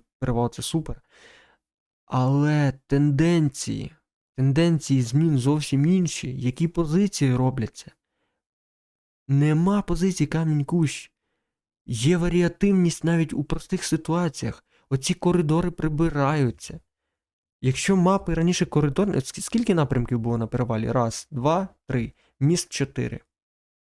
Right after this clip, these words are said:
Теп-, е, і переїхати ти не міг. Тепер ти можеш їхати сюди, переїхати, виїхати отак. Якщо раніше ти їхав, там міг сюди виїхати і все. Ну, один варіант. І ось другий. Е, ну, він перший, цей другий.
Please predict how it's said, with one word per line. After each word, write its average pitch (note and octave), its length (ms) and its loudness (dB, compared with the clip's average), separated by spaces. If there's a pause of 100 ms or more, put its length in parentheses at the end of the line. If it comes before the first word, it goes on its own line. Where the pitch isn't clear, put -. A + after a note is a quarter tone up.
(880)
Теп-, - 400 -2
е, A#2+ 300 0
і C3+ 240 2
переїхати D3+ 500 0
ти C#3 120 0
не C3+ 120 4
міг. - 280 -6 (1200)
Тепер C#3+ 240 -2
ти C#3+ 100 0
можеш D3 220 2
їхати C#3+ 320 0
сюди, D3 260 2
переїхати, C3 600 -2
виїхати A#2+ 500 -4
отак. A#2 500 -6 (260)
Якщо C3 220 -2
раніше B2+ 300 0
ти A#2+ 140 -8
їхав, C3 380 -2
там B2+ 180 -8
міг B2 240 -8
сюди E3 360 -2
виїхати F#3 440 0
і C#3 100 2
все. B2+ 320 -4
Ну, C3+ 120 2
один C3+ 260 2
варіант. A#2+ 440 -2 (100)
І D3+ 140 2
ось B2+ 180 0
другий. A#2 400 -4 (500)
Е, - 160 -10 (340)
ну, C#3 180 -4
він A#2+ 180 -4
перший, - 340 -2
цей C3 180 -6
другий. A#2 300 -6